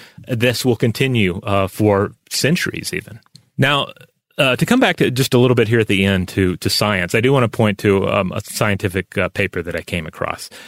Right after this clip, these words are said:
and, and it deals with the science of root pruning.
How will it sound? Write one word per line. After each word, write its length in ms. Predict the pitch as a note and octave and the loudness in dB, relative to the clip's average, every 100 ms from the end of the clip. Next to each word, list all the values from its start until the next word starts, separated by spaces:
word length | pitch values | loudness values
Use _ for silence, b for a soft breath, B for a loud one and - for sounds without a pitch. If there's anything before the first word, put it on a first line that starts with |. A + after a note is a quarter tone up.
| B | B
and, 180 | G#2+ A2+ | -2 0
and 80 | C3 | 0
it 80 | B2+ | 4
deals 280 | D#3+ C#3+ | 4 4
with 100 | B2+ | 2
the 80 | A#2+ | 0
science 460 | - B2 G#2+ G#2 - | 0 0 0 -2 -4
of 160 | E2+ F2 | -2 2
root 240 | G2+ G#2+ | 2 0
pruning. 460 | - F2+ E2 - | -4 -6 -6 -14